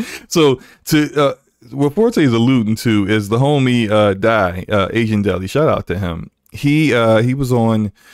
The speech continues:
uh, D P S a few weeks ago, uh, in Twitter, on Twitter. He, now, if you guys recall, he is a former developer for, for Ubisoft, and he's, he's worked on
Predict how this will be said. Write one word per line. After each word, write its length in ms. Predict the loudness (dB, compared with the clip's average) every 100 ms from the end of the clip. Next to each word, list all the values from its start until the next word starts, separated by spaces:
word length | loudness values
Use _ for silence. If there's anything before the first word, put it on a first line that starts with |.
| -20 -4
uh, 380 | 0 2 2 0
D 180 | -2
P 260 | -2 -2 0
S 180 | 0 -2
a 60 |
few 160 | -4 -2
weeks 260 | -2 -4 -6
ago, 400 | -2 0 0 -4 -16 _ _ _
uh, 100 | -14 -12 -6
in 420 | -4 0 -2 -4 -8 _ _ _
Twitter, 480 | -10 -2 0 2 2
on 160 | 0 -2
Twitter. 540 | -2 0 2 2 0 _ _ _
He, 580 | -16 -4 0 2 0 -4
now, 220 | -4 -4 -4 -8 _ _ _ _ -6
if 140 | -4
you 80 | 0
guys 240 | 0 0 -2
recall, 520 | -4 0 2 2 2
he 420 | -4 -8 -8 -6 -2
is 280 | 0 0 -2
a 200 | -4 -6
former 760 | -8 -2 0 0 0 0 -2 _ _ _ _ _ -10
developer 840 | -4 -2 0 0 0 0 -2 -2 -8 _ _ _
for, 580 | -2 0 2 0 -2 -6 -8
for 140 | -8
Ubisoft, 680 | -6 -6 -8 -10 -10 -14 _ -12
and 500 | -8 -6 -6 -8 -14
he's, 520 | -10 -8 -6 -8 -14
he's 300 | -10 -10 -8
worked 440 | -2 0 0 -2 -8
on 680 | -4 -2 -2 -4 -6 -8